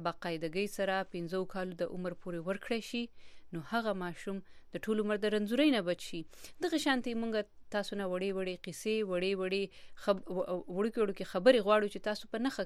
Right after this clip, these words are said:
کوئ چې کم ساینس تجربې، ساینس کرشمات یا د ساینس، آه، تاسو ته ترقي ښکاري او ستاسو په ژوند باندې اثر غورځولی دی. ستاسو پیغامونه به هم په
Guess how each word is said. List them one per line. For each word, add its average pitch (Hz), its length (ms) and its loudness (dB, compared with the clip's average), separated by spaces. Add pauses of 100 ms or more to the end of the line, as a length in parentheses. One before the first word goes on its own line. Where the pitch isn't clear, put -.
کوئ 185 160 -4
چې 190 220 -8
کم 208 180 -2 (600)
ساینس 226 480 2 (200)
تجربې، 175 440 2 (180)
ساینس 214 280 2
کرشمات 185 580 -2
یا 208 120 2
د 185 100 -4
ساینس، 190 440 -4 (440)
آه، 160 720 -4 (100)
تاسو 170 200 -6
ته 170 140 -8
ترقي 170 460 -4
ښکاري 175 380 -2 (240)
او 175 60 -6
ستاسو 208 320 0
په 180 160 -2
ژوند 170 200 -2
باندې 165 180 -4
اثر 170 280 -6
غورځولی 170 500 0
دی. 170 60 4 (440)
ستاسو 247 220 6
پیغامونه 240 500 6
به 247 120 2
هم 302 320 4
په 269 60 6